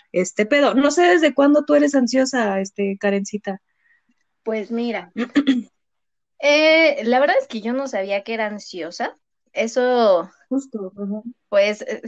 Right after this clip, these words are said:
Speaker 2: justo, eh, te empiezas como a enterar ya una vez que la bombita explota. Em, mi bombita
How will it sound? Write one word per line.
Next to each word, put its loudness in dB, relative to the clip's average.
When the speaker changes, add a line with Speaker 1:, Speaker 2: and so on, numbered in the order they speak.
Speaker 2:
justo, 0
eh, 2
te 0
empiezas -2
como -4
a -2
enterar 0
ya 0
una -2
vez -2
que 0
la -2
bombita -6
explota. -4
Em, -2
mi 0
bombita -4